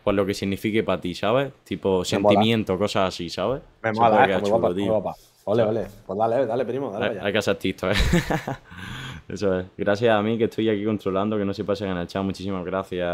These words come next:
Speaker 2: Que
Speaker 1: Adriana.
Speaker 2: sí, Adriana, que eres
Speaker 1: Que sí.
Speaker 2: moderadora, que sí, Adriana.
Speaker 1: <laughs> Que no habla en el,
Speaker 2: <laughs>
Speaker 1: el caso. A ver, em, eh, por aquí lo tenemos. Ja, ja, ja. Oye, qué, qué pesada, de verdad, tío. Es que la Adriana no vea.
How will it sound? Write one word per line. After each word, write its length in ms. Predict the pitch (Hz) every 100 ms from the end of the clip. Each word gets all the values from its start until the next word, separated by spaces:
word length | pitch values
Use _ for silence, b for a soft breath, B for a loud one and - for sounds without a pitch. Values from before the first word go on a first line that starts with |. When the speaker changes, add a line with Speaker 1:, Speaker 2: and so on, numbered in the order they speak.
| 85
Speaker 2:
Que 60 | 87
Speaker 1:
Adriana. 400 | 92 92 92 90
Speaker 2:
sí, 120 | 107
Adriana, 640 | 110 110 107 110 120 113
que 80 | 107
eres 100 | 104
Speaker 1:
Que 60 | 113
sí. 40 |
Speaker 2:
moderadora, 720 | 123 117 117 110 - 104 110 95
que 220 | 104 101
sí, 260 | - 95
Adriana. 520 | 90 90 90 87 87 90 87
Speaker 1:
<laughs> 180 | 90 -
Que 60 | -
no 120 | 92
habla 200 | 92 98
en 60 | 98
el, 60 | 98
Speaker 2:
<laughs> 920 | - 107 - - 113 104 104 107 113
Speaker 1:
el 180 | 95 87
caso. 420 | 95 90 92 87
A 80 | 90
ver, 240 | 90 90 -
em, 960 | 90 90 87 87 85 85 85 82 85 87 - - -
eh, 580 | - - 53 - - - -
por 100 | 87
aquí 120 | 87
lo 100 | 90
tenemos. 440 | 87 101 110 113 - b b b b b b b b b _ _ _ _ _ _ _ _ _ _ _ _
Ja, 120 | 104
ja, 160 | 92 90
ja. 220 | 90 92
Oye, 280 | 95 104 101
qué, 600 | 101 101 98 92 90 90
qué 140 | - 104
pesada, 560 | 110 - 95 95 90 92
de 160 | 90
verdad, 380 | 90 85 95 95
tío. 300 | 85 92 92
Es 100 | 87
que 80 | -
la 40 | 90
Adriana 280 | 87 92
no 140 | 87 80
vea. 260 | 85 85